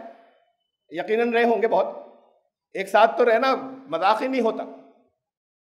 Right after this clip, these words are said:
शायद ही कभी बहुत इत्तेफाकिया केस के अंदर मुमकिन होता हो। तो वो उनको फिर एक दूसरा घर जो जरा सा है, उसके मुकाबले में बहुत कमतर दर्जे का था, करीब में ही, वो और उनके लड़कों को, औलादों को कहा, "तुम लोग वहां जाकर रहो।"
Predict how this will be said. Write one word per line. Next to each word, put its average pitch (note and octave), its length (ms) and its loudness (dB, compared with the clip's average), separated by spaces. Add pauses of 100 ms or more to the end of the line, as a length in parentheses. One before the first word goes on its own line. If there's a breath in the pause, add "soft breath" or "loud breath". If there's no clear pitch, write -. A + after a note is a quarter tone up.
(720)
शायद F3+ 260 2
ही C4+ 80 -4
कभी C4+ 200 4
बहुत B3+ 300 0
इत्तेफाकिया A#3 540 0
केस A#3+ 240 0
के A#3 100 -2
अंदर A#3 180 -2
मुमकिन G#3 300 -4
होता D#3 220 -6
हो। A2+ 60 -12 (1800)
तो A3 80 0
वो A#3+ 160 4
उनको C4 260 6
फिर C#4 180 0
एक C4 140 6
दूसरा B3+ 300 4
घर C4+ 200 4
जो B3+ 120 4
जरा G3 180 4
सा F#3 140 0
है, - 280 -6 (460)
उसके F#3 240 -4
मुकाबले A3+ 440 4
में A#3 120 0
बहुत G#3+ 200 4
कमतर A3+ 300 0
दर्जे A3+ 280 2
का F4 100 2
था, B3 140 4
करीब A#3+ 320 0
में A#3+ 120 2
ही, - 340 -2 (560)
वो G#3+ 180 4
और B3 120 6
उनके B3 240 4
लड़कों A#3 360 4
को, B3+ 160 6
औलादों A3+ 340 4
को A#3+ 100 4
कहा, A3 200 4
"तुम G#3 180 -2
लोग F#3 140 -4
वहां F3+ 180 0
जाकर G3+ 280 2
रहो।" G3 320 -4